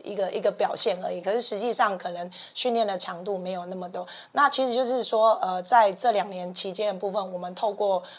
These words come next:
那个局部系统的一个介入的部分，我可以实际测量到选手在，呃，比-，训练的时候他自己跑动的距离，然后他的身体的负荷的情况，然后加减速度的情况，还有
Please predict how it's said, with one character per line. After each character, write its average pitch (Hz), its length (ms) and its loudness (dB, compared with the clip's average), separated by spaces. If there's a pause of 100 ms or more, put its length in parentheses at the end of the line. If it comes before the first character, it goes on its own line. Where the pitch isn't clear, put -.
(140)
那 214 100 -2
个 196 100 2
局 190 160 -6
部 208 180 -6
系 202 220 -4
统 180 220 -10
的 - 120 -12
一 190 120 -10
个 180 240 -6
介 208 220 0
入 196 180 -2
的 180 40 -4
部 185 160 -8
分， 185 220 -4
我 180 80 -2
可 233 100 -2
以 220 60 0
实 190 180 -4
际 190 220 -6
测 196 160 -6
量 180 180 -10
到 190 200 -2
选 185 260 -6
手 190 220 -4
在， 208 280 0 (340)
呃， 180 360 -4
比-， - 100 -16 (120)
训 247 260 0
练 240 140 2
的 190 40 0
时 196 200 -2
候 202 80 0
他 202 160 0
自 202 180 -6
己 185 480 -12
跑 185 220 0
动 208 160 0
的 185 100 -4
距 202 200 -6
离， - 200 -12 (300)
然 196 120 -2
后 220 80 4
他 214 280 0
的 190 340 -4
身 240 220 2
体 220 100 -4
的 175 140 -8
负 202 180 -4
荷 185 160 -4
的 180 140 -8
情 175 240 -4
况， 185 200 -4 (320)
然 196 140 -4
后 220 180 2
加 226 280 6
减 196 160 -2
速 196 200 -4
度 202 140 -2
的 170 160 -10
情 175 300 -2
况， 196 160 0
还 185 160 -2
有 185 180 2